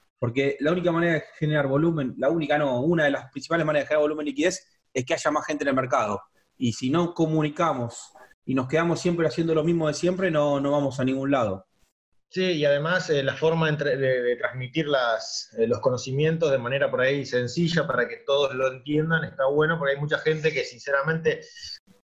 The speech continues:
Speaker 2: por ahí no sale más allá de lo que es el dólar o plazo fijo y bueno, les has dado herramientas como para que amplíen un poco la visión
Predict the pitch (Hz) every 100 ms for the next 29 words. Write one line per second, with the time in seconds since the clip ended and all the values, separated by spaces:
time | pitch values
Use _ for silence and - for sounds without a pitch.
0 | _ - 160 170 170 170 170 160 160 160
1 | - 160 156 147 151 - 139 165 156 143
2 | 139 143 - 139 - 160 - 175 160 143
3 | 135 143 135 123 120 110 117 - 135 127
4 | - - _ 123 135 147 143 135 143 156
5 | 165 165 143 131 127 120 120 107 120 117
6 | 117 127 139 135 139 135 - 120 120 -
7 | 147 147 151